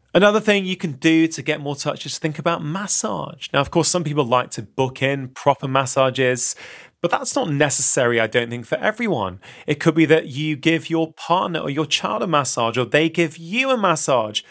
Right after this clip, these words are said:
or you actually put some cream on their feet. Whatever is gonna work for you and your lifestyle, just know the benefits of touch are profound, both for the receiver, but also for the giver. And finally, I think, you know, when you're praising someone,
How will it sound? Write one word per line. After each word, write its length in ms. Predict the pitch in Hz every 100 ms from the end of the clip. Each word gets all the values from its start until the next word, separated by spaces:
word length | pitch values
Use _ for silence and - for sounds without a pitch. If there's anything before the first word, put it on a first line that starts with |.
| - _ -
or 200 | 156 170
you 160 | 170
actually 260 | 185 - 180
put 200 | - 165
some 180 | - 202
cream 420 | - - 233 240
on 140 | 208
their 160 | 165 131
feet. 320 | 131 120 110
Whatever 460 | 147 175 254 254 247
is 160 | 220 -
gonna 160 | 196
work 420 | 156 139 170 -
for 100 | -
you 220 | 135 139 143
and 80 |
your 160 | 131 127
lifestyle, 680 | 123 139 139 - 113 101 101 - - _
just 420 | - 185 202 -
know 220 | 151 160 143
the 100 | 117
benefits 560 | - 147 180 196 -
of 140 | 160 -
touch 320 | 151 127 -
are 100 | -
profound, 720 | - - - 143 120 110 - - - _ _
both 240 | 156 202
for 100 | 208
the 100 | 214
receiver, 680 | 190 - 156 120 101 95 117 _ _ _ _
but 160 | 123 -
also 400 | - 123 - 101
for 120 | -
the 80 | 107
giver. 480 | - 104 92 87 101 - _ - - - -
And 100 | 160
finally, 460 | - - 349 320 214
I 80 |
think, 600 | 156 113 101 - - -
you 80 | 214
know, 60 | 190
when 160 | 156
you're 100 | 220
praising 540 | 285 - 175 180 170 151
someone, 640 | - 110 92 92 -